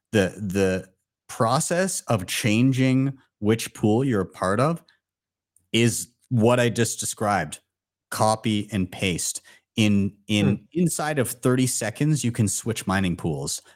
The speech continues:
Speaker 1: by simply <laughs> copy and pasting a link and putting it into the interface on your browser. And then all of a sudden your miner is like, "Oh, you're mining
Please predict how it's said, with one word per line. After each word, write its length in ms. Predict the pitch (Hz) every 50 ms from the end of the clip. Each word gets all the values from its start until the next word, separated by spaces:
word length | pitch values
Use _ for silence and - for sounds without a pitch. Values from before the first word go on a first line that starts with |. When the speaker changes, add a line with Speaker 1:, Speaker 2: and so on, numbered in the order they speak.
| _ _ -
Speaker 1:
by 180 | 87 87 87
simply 520 | 85 - - - - 113 113 - 113 98 85
<laughs> 20 |
copy 580 | - - - - 107 101 - - 123 123 117 113
and 180 | 110 104 95
pasting 480 | - - 101 101 104 - - 110 104 98
a 60 | 87
link 440 | 85 80 85 95 120 135 123 - - - - _ _ _ _ 117
and 180 | 101 92 -
putting 280 | - 123 110 110 104 107
it 120 | 104 101
into 180 | 101 98 - 113
the 140 | 104 95 90
interface 540 | 90 90 107 98 - 104 98 101 101 - -
on 120 | 104 92 90
your 80 | 85
browser. 680 | 78 - - - 87 85 87 85 82 82 76 69 67 - _ _ _ _ _ _ _ _ _ -
And 120 | 117 104 101
then 140 | 101 101
all 80 | 98 98
of 80 | 95 104
a 60 | 101
sudden 240 | - - 101 95 98
your 120 | 98 92
miner 320 | 92 90 90 95 92 92
is 140 | 90 85 -
like, 240 | - 95 95 87 - -
"Oh, 120 | 160 190 170
you're 200 | 123 104 104 101
mining 560 | 90 82 85 85 92 104 113 131 135 123